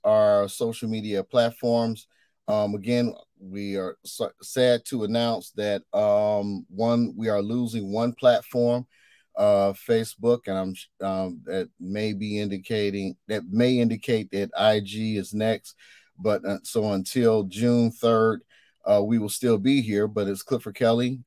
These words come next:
um, and also Straight Truth Radio. But we will continue on Twitter. So please join us there at Straight Truth, the letter R one, at Straight Truth R one, and also, um, at C K Holy Man.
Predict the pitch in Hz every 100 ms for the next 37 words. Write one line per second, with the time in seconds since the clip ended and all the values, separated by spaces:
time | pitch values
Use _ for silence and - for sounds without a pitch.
0 | - 107 107 107 104 104 - 101 101 101
1 | 104 104 - 98 - 101 - 104 - 113
2 | 117 107 101 98 95 _ _ _ _ -
3 | - 98 113 123 123 120 117 - 139 131
4 | 127 127 113 113 - 143 143 107 80 -
5 | 95 - 131 120 101 92 110 113 113 110
6 | 110 110 113 117 113 _ 101 113 - -
7 | - 117 110 - - 120 117 - 101 104
8 | 110 110 92 101 98 107 110 110 98 101
9 | - 107 107 - 110 - 104 104 101 107
10 | 113 120 127 _ _ _ - 101 - 113
11 | 117 - 120 117 113 110 - 104 104 101
12 | 98 110 110 - 120 - 113 107 123 117
13 | 101 92 92 98